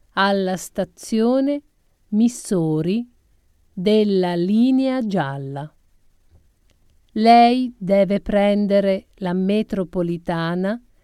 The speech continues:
in direzione Maciachini e scendere alla stazione centrale. È la quarta fermata da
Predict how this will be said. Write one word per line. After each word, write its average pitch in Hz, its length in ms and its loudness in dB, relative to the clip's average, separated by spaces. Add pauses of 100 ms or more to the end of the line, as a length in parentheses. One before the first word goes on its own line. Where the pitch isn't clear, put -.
(240)
in 240 300 4
direzione 185 1120 -2 (400)
Maciachini 214 1160 -2 (680)
e 262 140 -2
scendere 180 840 -2 (160)
alla 202 460 -2
stazione 170 1120 -4
centrale. 143 1000 -6 (1500)
È 214 300 4 (380)
la 180 300 -4
quarta 226 560 2
fermata 208 920 -2 (180)
da 226 240 -2